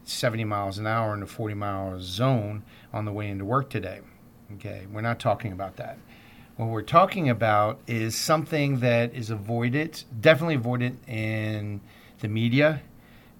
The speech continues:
definitely avoided, uh, everywhere I see in healthcare, and that's the, our emphasis. Um, definitely avoid it in everything in diet, weight loss, and fitness. Emergence is a big word, so we're just gonna use the word biased.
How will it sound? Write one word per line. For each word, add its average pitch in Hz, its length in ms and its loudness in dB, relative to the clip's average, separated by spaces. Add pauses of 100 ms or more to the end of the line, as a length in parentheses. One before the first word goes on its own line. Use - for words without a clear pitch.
definitely 143 480 2
avoided, 120 840 0
uh, 107 380 0
everywhere 120 520 0
I 127 220 4
see 120 500 0
in 104 140 -6
healthcare, 107 720 0
and 104 100 -6
that's 101 280 -10
the, - 100 -12 (100)
our - 200 -4
emphasis. - 720 -6 (760)
Um, 104 220 -4
definitely 143 420 4
avoid 123 320 0
it 120 60 2
in 117 100 -2
everything 113 580 -2
in 98 180 -6
diet, 117 400 0
weight 110 300 -6
loss, 101 320 -4
and 98 140 -10
fitness. - 640 -8 (500)
Emergence 123 420 2
is 117 140 -4
a 113 60 0
big 117 240 -2
word, 131 420 0
so 139 100 -4
we're 151 100 -4
just 165 120 -8
gonna 135 140 -2
use 123 100 -2
the 131 80 -6
word 123 260 -2
biased. 101 680 2